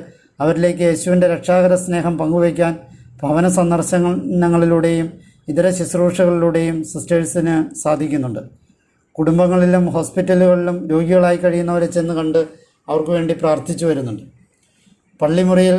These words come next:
താൽക്കാലികമായി താമസിച്ചിരുന്ന സിസ്റ്റേഴ്സിന് കോൺവെന്റ് പണിയാനായി ഇരുപത് സെന്റ് സ്ഥലം, പള്ളി വക സ്ഥലം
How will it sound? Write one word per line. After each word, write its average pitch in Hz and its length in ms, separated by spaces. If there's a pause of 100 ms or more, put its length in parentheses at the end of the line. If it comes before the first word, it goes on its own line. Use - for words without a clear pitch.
(160)
താൽക്കാലികമായി 180 680 (100)
താമസിച്ചിരുന്ന 170 680 (2750)
സിസ്റ്റേഴ്സിന് 170 600 (220)
കോൺവെന്റ് 180 420
പണിയാനായി 175 560 (160)
ഇരുപത് 175 360
സെന്റ് 180 280
സ്ഥലം, 170 300 (880)
പള്ളി 165 260 (140)
വക 170 140 (220)
സ്ഥലം - 580